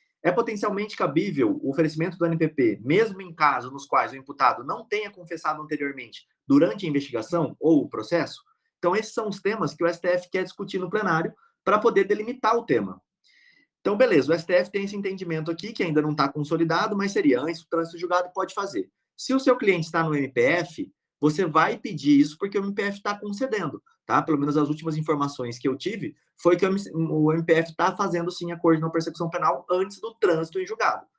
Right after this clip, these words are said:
Não tá ligando muito pra denúncia. É... e aí a gente vem aqui no S T J, recentemente, o ministro Reinaldo Soares da Fonseca, ele criou o tema repetitivo dez noventa e oito, tá? Então já tem duas decisões dele que estão afetas ali a, a esse recurso repetitivo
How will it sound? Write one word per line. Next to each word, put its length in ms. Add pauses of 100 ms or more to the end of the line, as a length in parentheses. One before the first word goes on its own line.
(140)
Não 180
tá 140
ligando 320
muito 160
pra 120
denúncia. 480 (640)
É... 560
e 120
aí 160
a 40
gente 220
vem 140
aqui 120
no 100
S 180
T 120
J, 440 (560)
recentemente, 760
o 40
ministro 400
Reinaldo 360
Soares 240
da 80
Fonseca, 560 (340)
ele 200
criou 320
o 60
tema 260
repetitivo 580
dez 320
noventa 340
e 40
oito, 360 (300)
tá? 140
Então 160
já 100
tem 160
duas 300
decisões 480
dele 180
que 60
estão 180
afetas 540
ali 260
a, 220
a 100
esse 240
recurso 340
repetitivo 580